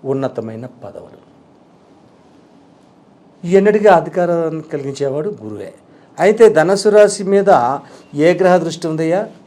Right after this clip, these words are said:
కుజగ్రహ దృష్టి ఉంది. ధనుసు రాశి మీద కుజగ్రహ, కుజుడు అంటే శత్రువా?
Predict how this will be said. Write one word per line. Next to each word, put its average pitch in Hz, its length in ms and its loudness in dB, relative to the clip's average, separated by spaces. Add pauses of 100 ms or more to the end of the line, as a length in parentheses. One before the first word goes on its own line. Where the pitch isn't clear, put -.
(120)
కుజగ్రహ 190 420 -2
దృష్టి 101 300 -14
ఉంది. - 260 -20 (920)
ధనుసు 156 280 -4
రాశి 185 260 4
మీద 190 120 -2
కుజగ్రహ, 170 640 -4
కుజుడు 160 340 -6
అంటే 180 280 -2
శత్రువా? 190 480 -2